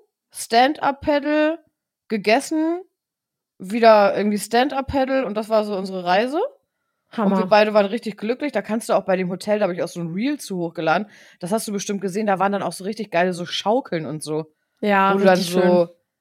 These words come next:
Speaker 1: an, auf diesem, auf dieser Terrasse dann da sitzen konntest. Das war auch ultra geil.
Speaker 2: Mega schön.
Speaker 1: Ähm, was noch geil war, es war kein Schwein auf diesem See.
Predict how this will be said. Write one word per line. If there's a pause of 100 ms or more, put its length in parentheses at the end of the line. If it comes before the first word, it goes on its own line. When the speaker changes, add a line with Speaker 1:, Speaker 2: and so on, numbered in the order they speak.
(260)
Speaker 1:
an,
auf
diesem,
auf
dieser
Terrasse
dann
da
sitzen
konntest.
Das
war
auch
ultra
geil. (640)
Speaker 2:
Mega
schön.
Speaker 1:
Ähm, (280)
was
noch
geil
war,
es
war
kein (640)
Schwein
auf
diesem
See.